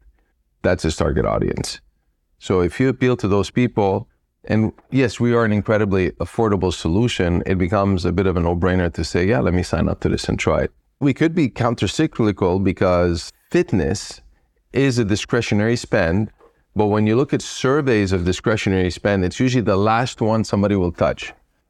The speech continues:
And then when you combine that with the fact that we're a very affordable solution, you could shift demand from somebody who, you know, if somebody's subscribing to a hundred to two hundred dollars a month gym, can fifteen dollars a month save them a lot of money?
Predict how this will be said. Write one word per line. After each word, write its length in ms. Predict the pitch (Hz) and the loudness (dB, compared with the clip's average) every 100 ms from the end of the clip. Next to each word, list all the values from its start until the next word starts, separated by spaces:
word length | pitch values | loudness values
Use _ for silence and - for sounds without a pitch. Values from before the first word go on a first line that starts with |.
| _ | _
And 160 | 107 110 | 0 2
then 100 | 110 | 2
when 140 | 110 | 2
you 80 | 110 | 0
combine 420 | 123 110 117 127 | 0 0 2 2
that 140 | 127 120 | 0 0
with 100 | 98 | 0
the 100 | 95 | 0
fact 280 | 120 110 | 0 0
that 120 | 101 95 | 2 2
we're 200 | 95 90 | 2 2
a 40 | |
very 420 | 87 98 104 101 | 2 2 2 2
affordable 640 | 76 - 110 110 104 92 90 | 0 -4 0 2 2 0 -2
solution, 880 | - 87 87 135 143 - 85 85 - _ _ _ - | -2 -2 2 0 0 0 0 0 -4 _ _ _ -2
you 220 | 101 110 | 0 0
could 240 | - 156 135 | 2 0 0
shift 380 | - 131 - | -2 -2 -2
demand 520 | 107 98 107 113 107 95 | 0 2 2 2 0 -2
from 200 | 92 92 | -2 -2
somebody 460 | - 90 101 98 | 0 2 2 2
who, 460 | 92 90 87 87 - _ - | 2 2 4 2 -2 _ -4
you 80 | 107 | -2
know, 100 | 67 | -2
if 80 | - | -2
somebody's 400 | 101 101 98 87 | 0 2 2 0
subscribing 720 | 92 - 98 85 90 92 90 | -4 -2 0 2 2 2 0
to 260 | - 80 76 | 0 0 0
a 260 | 76 71 | 0 0
hundred 520 | 65 - 95 92 87 92 | -2 -2 0 2 0 0
to 100 | 85 | 0
two 160 | 95 | 0
hundred 240 | 92 85 82 | 0 0 0
dollars 340 | 82 87 85 | 0 0 -2
a 80 | 78 | 0
month 400 | 85 87 92 - _ _ - | 2 2 0 -4 _ _ -2
gym, 600 | 107 95 95 90 - - _ _ _ | 0 2 2 0 -4 -10 _ _ _
can 280 | - 95 90 | -2 0 0
fifteen 400 | - 95 - 98 | -2 -4 -2 0
dollars 320 | 87 90 85 | 2 0 0
a 60 | 85 | 0
month 300 | 85 90 - | 0 0 -2
save 220 | 95 85 | -2 0
them 140 | 85 | 0
a 60 | 80 | 0
lot 220 | 82 85 | 0 0
of 60 | 80 | 0
money? 340 | 80 92 92 | 0 0 0